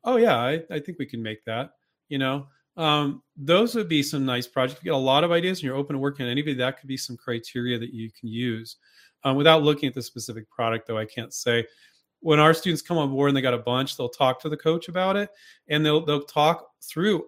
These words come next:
all the projects. And sometimes the coach will say, "Well, I don't have enough information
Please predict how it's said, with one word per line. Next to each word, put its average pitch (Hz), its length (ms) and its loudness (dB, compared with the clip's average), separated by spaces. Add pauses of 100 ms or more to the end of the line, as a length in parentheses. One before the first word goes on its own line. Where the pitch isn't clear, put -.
(140)
all 151 220 2
the 151 80 0
projects. 165 500 0
And 131 100 -6
sometimes 165 460 -4 (380)
the 147 60 -12
coach 175 220 -2
will 180 80 -6
say, 175 160 -2
"Well, 175 420 2
I 170 100 4
don't 208 100 4
have 208 120 2
enough 185 220 -2
information 151 720 -4